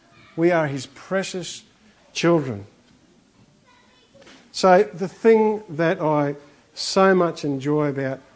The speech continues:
the journey that my wife and I are undertaking as being part of the project is that, that, what, that is what this church is about. This church is about moving people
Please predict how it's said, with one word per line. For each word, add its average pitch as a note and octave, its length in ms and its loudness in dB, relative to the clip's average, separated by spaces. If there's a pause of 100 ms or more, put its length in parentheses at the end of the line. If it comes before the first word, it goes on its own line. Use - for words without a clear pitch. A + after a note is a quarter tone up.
(500)
the C#3+ 120 -4
journey D3 400 2
that C#3 240 -2
my C3+ 320 -2 (500)
wife C#3+ 360 0
and C#3+ 100 0
I C#3+ 220 -2
are C3 100 -4
undertaking C#3 760 -6 (260)
as C3+ 120 -10
being C#3 240 -2
part D#3+ 320 -2
of C3 100 -4
the B2 60 -8
project D#3 680 -4 (580)
is C#3+ 140 -8
that, E3+ 280 -6
that, F3+ 200 -4
what, D#3 160 -10 (320)
that E3+ 180 -4
is C#3 160 -8
what C3+ 160 -12
this C#3+ 160 -10
church C3+ 320 -14
is B2+ 140 -14
about. C#3 360 -12 (960)
This F3 200 -2
church E3 340 0
is C#3+ 120 -8
about D3 280 -2
moving D3+ 420 2
people F3+ 560 -6